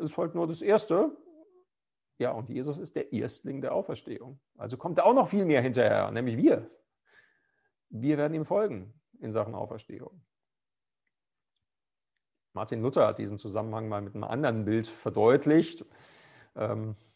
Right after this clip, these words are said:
das ich auch sehr sprechend finde, und zwar mit dem Bi-, Bild einer Geburt. Also, äh, Luther hat gesagt, ich zitiere das jetzt mal Pi mal Daumen aus dem Gedächtnis,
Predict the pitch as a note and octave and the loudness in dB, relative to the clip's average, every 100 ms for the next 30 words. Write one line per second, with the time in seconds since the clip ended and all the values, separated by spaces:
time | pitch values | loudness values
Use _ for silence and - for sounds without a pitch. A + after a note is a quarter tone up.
0 | _ _ B2+ A#2+ B2 C3 D3 A#2 - D#3 | _ _ -6 -4 -2 -2 0 -4 -2 -2
1 | - D#3 - D3 D#3+ D#3 C#3+ D3 F#3 D3+ | -2 -6 -2 0 2 2 2 -2 -2 -4
2 | C3+ A#2+ C3+ C#3 D3+ G#3 D3 C#3 A2 F#2+ | -4 -2 -2 4 2 2 -2 -2 -2 -2
3 | B2+ G3 D#2+ - - _ _ _ _ _ | 4 4 4 -2 -16 _ _ _ _ _
4 | _ _ _ _ _ _ _ _ _ _ | _ _ _ _ _ _ _ _ _ _
5 | - F#2+ G2+ G2+ A2 G2+ B2 B2 - G2+ | -12 -10 -8 -10 -8 -6 -4 -4 -6 -2
6 | A#2+ - _ _ _ - - _ _ _ | -2 -4 _ _ _ -20 -20 _ _ _
7 | _ _ A2+ G#2+ _ _ - - A#2+ A#2 | _ _ -8 -8 _ _ -10 -4 0 0
8 | A#2 A2 A#2 A2 - A#2 G#2 G#2+ B2 A#2 | 0 -4 -4 -6 -6 -4 2 2 2 -2
9 | G#2+ A2+ G#2+ C3 C#3+ B2 | -4 -4 -2 -2 -4 -6